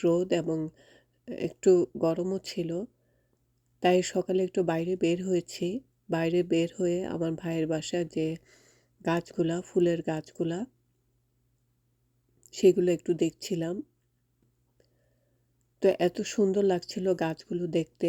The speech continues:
এবং এত সুন্দর সুন্দর ফুল। তো এগুলো অবশ্য ওদের, ওরা যখন বাসা কিনে তখন ওইখানেই ছিল, ওদেরকে আর কিছু লাগাতে হয়নি। আর ওরাও তো এসেছেও বেশি দিন হয়নি, সাত বা দশ দিন হবে।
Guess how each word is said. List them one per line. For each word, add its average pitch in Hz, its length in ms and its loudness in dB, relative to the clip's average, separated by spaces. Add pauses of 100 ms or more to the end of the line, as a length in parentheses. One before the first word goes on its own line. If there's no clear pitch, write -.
(160)
এবং - 340 -4
এত 170 280 -4
সুন্দর 185 400 0
সুন্দর 180 340 -2
ফুল। 180 540 0 (640)
তো 175 240 4
এগুলো 185 300 4
অবশ্য 196 300 -2
ওদের, 180 420 4
ওরা 170 240 0
যখন 185 380 -4
বাসা 160 320 -4
কিনে 190 540 0 (120)
তখন 170 360 -4 (160)
ওইখানেই 185 560 2
ছিল, 185 280 0
ওদেরকে 175 720 0
আর 156 160 -6
কিছু - 340 -4
লাগাতে 165 420 -4
হয়নি। 175 440 -2 (960)
আর 165 160 -2 (100)
ওরাও 180 260 2
তো 185 120 0
এসেছেও 185 520 0
বেশি 175 300 0
দিন 175 200 0
হয়নি, 170 380 -2 (640)
সাত - 260 -8
বা 165 120 2
দশ 156 240 -4
দিন 165 160 0
হবে। 165 300 -6